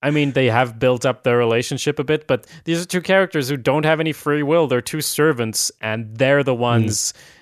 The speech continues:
Speaker 1: I mean, it makes sense then that th-, they're not gonna be the ones directing the armies and whatnot, but, but I don't know. I, I, even just, like,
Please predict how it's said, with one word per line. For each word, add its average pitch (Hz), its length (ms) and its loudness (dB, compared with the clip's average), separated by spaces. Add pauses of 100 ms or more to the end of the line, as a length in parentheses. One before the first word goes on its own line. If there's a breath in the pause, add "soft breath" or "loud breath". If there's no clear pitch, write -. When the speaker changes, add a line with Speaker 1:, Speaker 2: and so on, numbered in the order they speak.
(200 soft breath)
Speaker 1:
I 123 200 -12
mean, 123 200 -2
it 120 160 -2
makes 123 280 0
sense 160 300 2
then 113 240 0
that 110 220 -4
th-, 135 220 -6
they're 127 160 2
not 123 160 0
gonna 120 160 -4
be 117 120 -2
the 110 100 -2
ones 110 240 -2
directing 113 480 -4
the 107 80 -2
armies 117 400 0
and 101 160 -6
whatnot, 104 460 -4
but, 101 220 -6 (760 loud breath)
but 117 100 2
I 117 140 4
don't 135 140 2
know. 143 260 4
I, 131 40 4
I, 135 340 -4
even 160 280 0
just, - 680 -2 (200)
like, 147 140 -2